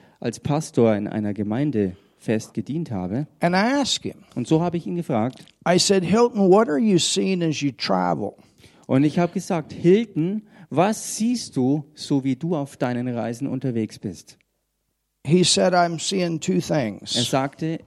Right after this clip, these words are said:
Speaker 1: „Ich sehe zwei Dinge.“
Speaker 2: I'm seeing churches that are going forward because they have people that are faithful.
Speaker 1: Ich sehe Dinge in Gemeinden und ich sehe Gemeinden selbst,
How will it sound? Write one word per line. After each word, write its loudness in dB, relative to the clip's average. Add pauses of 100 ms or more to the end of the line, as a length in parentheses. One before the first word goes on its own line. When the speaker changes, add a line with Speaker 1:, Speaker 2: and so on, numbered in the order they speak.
Speaker 1:
„Ich -10
sehe -4
zwei -4
Dinge.“ -6 (260)
Speaker 2:
I'm 4
seeing 2
churches 4
that 2
are 2
going 2
forward 6
because 0
they 4
have 0
people 0
that 0
are -4
faithful. -2 (340)
Speaker 1:
Ich 2
sehe 2 (100)
Dinge 2 (440)
in 2
Gemeinden 2
und 0
ich -6
sehe 4
Gemeinden -2
selbst, -2